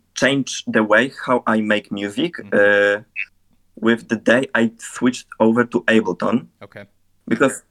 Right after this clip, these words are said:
Speaker 1: on the F L, it was, like, I don't know, uh, really why, but it was hard for me to actually start a song. And on Ableton,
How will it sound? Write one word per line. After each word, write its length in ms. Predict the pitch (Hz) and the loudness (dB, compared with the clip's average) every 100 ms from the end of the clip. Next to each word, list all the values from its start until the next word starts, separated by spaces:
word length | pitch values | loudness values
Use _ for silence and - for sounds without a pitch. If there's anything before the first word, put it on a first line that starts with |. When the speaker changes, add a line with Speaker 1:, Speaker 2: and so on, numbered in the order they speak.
| - | 4
Speaker 1:
on 80 | 127 | 6
the 120 | 123 | 6
F 160 | 135 - | 0 2
L, 180 | - 196 | 2 2
it 100 | 131 | -2
was, 260 | 135 131 - _ _ _ _ | -4 -6 -10 _ _ _ _
like, 280 | 117 120 120 - | 2 2 2 -2
I 80 | 127 | -2
don't 180 | 190 | 0
know, 240 | 165 135 - _ _ 98 | 0 0 -2 _ _ -4
uh, 140 | 101 | -2
really 300 | 110 123 104 | 2 2 0
why, 280 | 95 101 110 | 0 2 2
but 200 | 156 127 | 0 -2
it 120 | 120 | -2
was 180 | 127 123 | -4 -4
hard 260 | - 143 - | -4 -4 -2
for 180 | 143 139 | 0 0
me 140 | 139 | 0
to 180 | - 127 | -2 0
actually 560 | 127 - - 123 123 120 - | 0 -2 2 4 4 0 -14
start 400 | - - 123 - | -4 -2 -2 -2
a 40 | |
song. 360 | 120 107 92 90 _ _ _ _ _ _ _ - - | -2 0 0 -4 _ _ _ _ _ _ _ -4 2
And 220 | 113 - | 2 2
on 200 | 117 117 - | 2 2 2
Ableton, 520 | 156 123 113 117 156 | 4 4 2 0 0